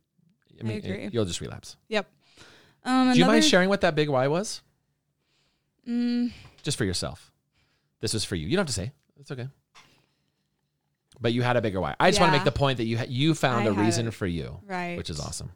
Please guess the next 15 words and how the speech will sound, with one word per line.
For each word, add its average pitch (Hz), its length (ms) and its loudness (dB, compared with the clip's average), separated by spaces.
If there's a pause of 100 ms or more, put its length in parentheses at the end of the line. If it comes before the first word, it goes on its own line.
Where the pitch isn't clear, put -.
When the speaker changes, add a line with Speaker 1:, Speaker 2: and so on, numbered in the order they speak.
Speaker 2:
Yeah. 175 180 -12
Speaker 1:
Okay. 110 140 -10 (520)
Let's 120 180 -2
leave 98 140 -2
it 73 40 -6
at - 60 -10
that. - 160 -14 (240)
Speaker 2:
Okay. - 200 -10 (720)
Um, 254 300 0
another 247 300 0
thing 349 160 -2
that 226 180 0
helped 196 260 -6
me 226 300 -2
was, 202 840 0